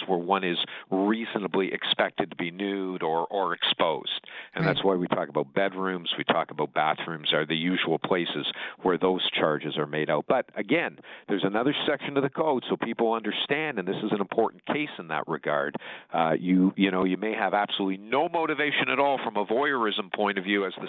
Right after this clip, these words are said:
Speaker 1: section reads, but you do want to, quote, "spy on somebody who's in there," you could be captured by another part of the criminal code as,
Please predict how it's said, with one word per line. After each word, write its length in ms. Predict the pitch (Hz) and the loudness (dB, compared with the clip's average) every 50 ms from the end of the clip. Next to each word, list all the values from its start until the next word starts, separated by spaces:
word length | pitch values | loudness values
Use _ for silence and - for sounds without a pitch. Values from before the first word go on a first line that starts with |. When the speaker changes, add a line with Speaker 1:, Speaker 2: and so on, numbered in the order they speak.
| - - | -4 -4
Speaker 1:
section 340 | 143 135 - - 113 104 95 | -4 -4 -4 -6 -8 -6 -4
reads, 280 | 95 95 92 92 87 - - | -2 -2 -2 -4 -4 -2 -2
but 120 | 95 90 - - - - - - - | -2 -2 -4 -8 -16 -16 -16 -8 -4
you 80 | 98 98 | -4 -2
do 180 | 95 123 131 135 | 0 0 0 0
want 240 | 127 131 123 113 | 0 -2 -2 -4
to, 60 | 107 - | -4 -4
quote, 340 | - 117 131 117 - - - - - - 127 | -2 -2 -2 -2 -2 -6 -10 -12 -8 -6 -6
"spy 420 | 123 - 120 120 131 143 143 143 135 | -2 0 2 2 2 2 0 0 0
on 180 | 117 113 110 107 - | 0 0 0 0 0
somebody 320 | - 120 117 123 113 113 113 | 0 2 2 2 2 2 2
who's 160 | 110 107 107 131 | 2 4 2 2
in 120 | 135 120 | 2 2
there," 200 | 107 95 92 90 - - - - - _ | 0 0 0 0 -2 -8 -18 -20 -14 _
you 180 | - 101 107 | -4 -4 -2
could 160 | - 139 117 | 0 0 0
be 100 | - 113 107 | 0 -2 -2
captured 520 | - - 127 123 127 - - - 101 82 | -2 0 0 0 -2 -4 -6 -8 -4 -2
by 140 | 87 95 92 | 0 0 0
another 300 | 92 92 101 104 110 107 | 0 -2 -2 -2 -2 -2
part 260 | - - - 110 110 104 | -2 0 0 0 0 0
of 80 | 98 | -2
the 80 | 95 92 | -4 -4
criminal 400 | - - - 110 104 101 101 92 | -6 -2 -4 -2 -2 -2 -2 -2
code 460 | - - - 110 101 92 90 87 85 | -2 0 0 2 2 2 2 0 0
as, 140 | 82 82 | 0 -2